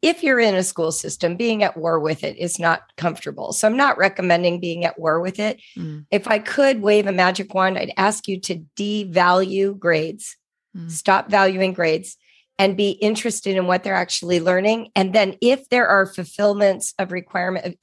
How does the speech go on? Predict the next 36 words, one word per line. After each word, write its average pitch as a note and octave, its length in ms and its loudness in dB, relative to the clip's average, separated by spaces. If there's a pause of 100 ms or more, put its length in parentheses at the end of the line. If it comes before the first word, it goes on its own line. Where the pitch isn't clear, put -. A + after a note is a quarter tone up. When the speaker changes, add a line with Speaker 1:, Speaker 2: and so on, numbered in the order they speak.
(120)
Speaker 1:
requirements G#3+ 520 2
you G3+ 60 -4
must G3 320 0
fulfill F#3+ 300 -4
with F3+ 160 -8
them, F#3 260 -8 (960)
be A3+ 180 2
honest. G3+ 520 -2 (180)
Speaker 2:
Mm. F3 300 -10
Speaker 1:
You G3 100 0
know A3 80 4
what? G3+ 140 0
This A#3 240 2
does F#3+ 320 2
need F#3+ 220 -2
to F#3+ 80 -4
be F3 140 -2
done E3 480 -4 (460)
because F3 460 2
we're F3+ 200 2
part F3+ 200 0
of E3+ 140 0
the F3+ 80 -2
school E3+ 480 0
and D#3+ 340 0
the E3+ 140 -6
teacher E3 640 -4
is F3+ 180 -2
expecting E3+ 580 -4
it. D#3+ 180 0 (1120)
Let F#3+ 160 2
me G3+ 100 2
make F#3+ 280 0
you F#3 100 0
a F3+ 60 4
deal. D#3 400 -4